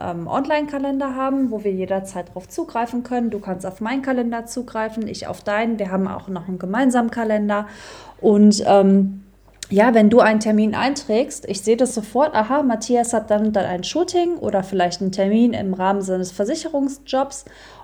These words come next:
Oder wenn ich jetzt einen, äh, Termin eintrage, siehst du das halt auch sofort, ne? Und am Ende des Tages können wir beide halt noch mal gemeinsam miteinander sprechen.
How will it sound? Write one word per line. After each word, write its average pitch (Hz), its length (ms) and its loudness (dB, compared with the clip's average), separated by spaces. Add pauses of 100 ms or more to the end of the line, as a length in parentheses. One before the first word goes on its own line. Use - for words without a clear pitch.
Oder 214 260 6
wenn 208 160 4
ich 269 160 -6
jetzt - 260 0
einen, 254 200 2
äh, 233 260 2
Termin 240 400 0
eintrage, 220 560 -2
siehst 208 280 -4
du 220 40 -4
das 214 240 0
halt 208 220 -4
auch 220 180 0
sofort, - 600 -8
ne? 214 280 -4
Und 202 140 -4
am 196 120 -6
Ende 208 160 -6
des 214 200 -10
Tages 214 400 -8
können 214 160 -2
wir 214 80 0
beide 202 320 -2
halt - 160 -4
noch 190 100 -6
mal 196 140 -4
gemeinsam 190 540 -2
miteinander 185 440 -4
sprechen. 320 500 -4